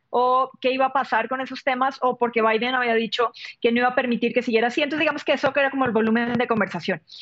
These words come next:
Y ahí se pasó a los partidos, demócratas, republicanos, yo voté, eso siguieron. En la noche, ya digamos que lo que fue pasando es que comenzaron a hablar ya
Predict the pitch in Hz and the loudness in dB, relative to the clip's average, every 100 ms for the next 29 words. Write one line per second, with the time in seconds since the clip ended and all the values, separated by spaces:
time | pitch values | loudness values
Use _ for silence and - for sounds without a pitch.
0 | - - 269 285 285 370 349 - 269 262 | -14 -2 0 2 0 0 -2 0 0 0
1 | - 294 302 339 247 - 226 240 277 277 | 0 -2 0 -2 -2 -2 -2 0 0 0
2 | 294 294 294 - 254 240 233 226 214 - | 0 0 -2 -2 -2 -2 0 0 0 0
3 | 247 254 262 269 - - - 196 262 262 | 0 0 -2 -2 -8 -18 -6 0 2 4
4 | 254 262 - 262 262 269 - 247 269 269 | 2 0 -2 -2 0 -4 -6 -6 -4 -6
5 | - 240 220 - _ - - - - 277 | -6 -2 -2 -2 _ -20 -20 -12 -4 0
6 | 285 277 294 320 349 - 269 294 - 226 | 2 0 0 0 -2 -2 -2 -2 -2 0
7 | 269 269 302 294 311 - 285 285 - 254 | 2 2 2 0 -2 0 0 0 0 0
8 | 262 254 240 277 269 302 349 330 262 277 | 0 -2 -2 -2 0 0 2 2 0 -2
9 | - 302 277 240 262 294 262 254 269 269 | -4 -4 -2 0 0 2 0 2 2 0